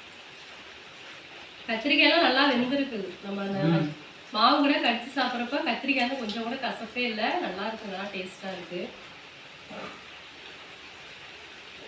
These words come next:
Speaker 1: மழைக்கேத்த சூப்பரான கத்திரிக்காய் பச்சி வந்து போட்டு கொடுத்துட்டேன். இப்போ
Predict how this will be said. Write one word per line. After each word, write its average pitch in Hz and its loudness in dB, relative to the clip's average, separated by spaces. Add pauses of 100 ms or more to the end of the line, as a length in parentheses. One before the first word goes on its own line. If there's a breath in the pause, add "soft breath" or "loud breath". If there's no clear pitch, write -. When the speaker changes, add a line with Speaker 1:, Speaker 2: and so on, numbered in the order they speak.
(600)
Speaker 1:
மழைக்கேத்த 320 4
சூப்பரான 285 2
கத்திரிக்காய் 254 0
பச்சி 220 -2
வந்து 226 0
போட்டு 196 -4
கொடுத்துட்டேன். 202 -4
இப்போ 180 -4